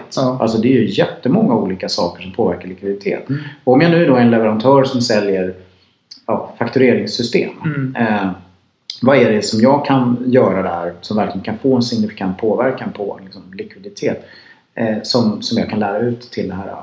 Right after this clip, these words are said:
Speaker 2: ja, växt-
Speaker 1: Just det.
Speaker 2: tillväxtföretag där likviditet är väldigt viktigt.
Speaker 1: Ja.
Speaker 2: Eh, kanske kan vara ett så här generellt exempel
Speaker 1: Ja, just
Speaker 2: som
Speaker 1: det.
Speaker 2: är lätt att förstå.
Speaker 1: Ja.
Speaker 2: Rätt lätt att derivera fram också, skulle jag säga.
Speaker 1: Ja, just det.
Speaker 2: Ehm,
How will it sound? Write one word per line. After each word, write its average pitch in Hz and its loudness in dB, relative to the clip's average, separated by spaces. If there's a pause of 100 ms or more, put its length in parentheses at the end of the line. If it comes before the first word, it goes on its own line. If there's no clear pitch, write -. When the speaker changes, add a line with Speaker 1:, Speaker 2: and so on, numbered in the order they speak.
(120)
Speaker 2:
ja, - -10 (160)
växt- 117 -4
Speaker 1:
Just 151 0
det. 139 2
Speaker 2:
tillväxtföretag 110 0
där 107 0
likviditet 107 -6
är - -18
väldigt - -20
viktigt. 110 -12
Speaker 1:
Ja. 160 2 (840)
Speaker 2:
Eh, 113 0 (180)
kanske 117 -6
kan 113 -2
vara 107 -6
ett - -16
så 120 -6
här - -12 (100)
generellt 98 -4
exempel 107 -4
Speaker 1:
Ja, 151 4
just 185 2
Speaker 2:
som 147 -4
Speaker 1:
det. - -14
Speaker 2:
är - -8
lätt - -12
att - -20
förstå. - -12 (180)
Speaker 1:
Ja. 214 4
Speaker 2:
Rätt 127 0
lätt 117 2
att 117 0
derivera 117 4
fram 143 2
också, - -10
skulle - -12
jag - -16
säga. - -10 (180)
Speaker 1:
Ja, 131 4
just 127 -2
det. - -8 (880)
Speaker 2:
Ehm, 160 2